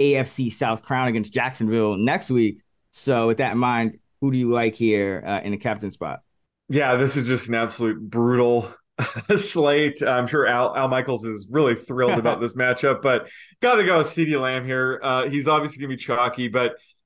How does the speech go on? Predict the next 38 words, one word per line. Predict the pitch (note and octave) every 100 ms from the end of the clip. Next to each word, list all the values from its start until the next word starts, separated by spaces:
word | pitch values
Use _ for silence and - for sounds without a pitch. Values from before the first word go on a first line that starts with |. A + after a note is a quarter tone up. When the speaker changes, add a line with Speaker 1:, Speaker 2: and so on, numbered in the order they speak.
| -
Speaker 2:
you | D#3+
know, | C#3
the | B2+
Titans | C3+ D#3 E3+ D#3 C#3+
are | C#3+
a |
pass | B2+ D3+ D3+
funnel | - D#3+ C3+
defense. | B2+ E3+ A#2+ F#2 -
They | - B2
rank, | B2 C3+ C3 - _ _ _ -
uh, | B2+ A#2+
twenty-seventh | - C#3+ C#3+ C3+ C3+ B2+ C3+ C3+ -
versus | A2+ C3+ C3
the |
pass | A#2+ B2 B2+ C3
in |
D | B2+
V | B2
O | B2
A | B2
and | A2
second | - C3 B2+ C3 A#2+ _ _ _ _ -
against | B2+ C#3 -
the | B2+
run. | A#2 C3+ A#2+ A2+
Uh, | G#2+ A#2+ A#2
plus, | G#2+ E3+ - -
Tony | A3+ B3+
Pollard | A#3 G3+ G#3+
would | F#3+ G3
be | G#3+
sneaky | - G3 F#3+
here, | G3+ A3
but | G3
he's | F3+ C3
banged | C#3+ D3+ D3
up, | E3 E3